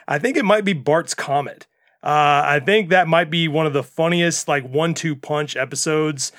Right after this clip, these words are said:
uh, that would, would bring someone in and give them a good window into what the show is.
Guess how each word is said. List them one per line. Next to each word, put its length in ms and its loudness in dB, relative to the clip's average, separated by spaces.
uh, 400 2
that 260 2
would, 180 0
would 200 -4
bring 260 2
someone 320 2
in 140 2
and 100 -2
give 140 0
them 140 0
a 60 0
good 340 -2
window 420 0
into 220 -6
what 200 -4
the 80 -14
show 320 -6
is. 440 -8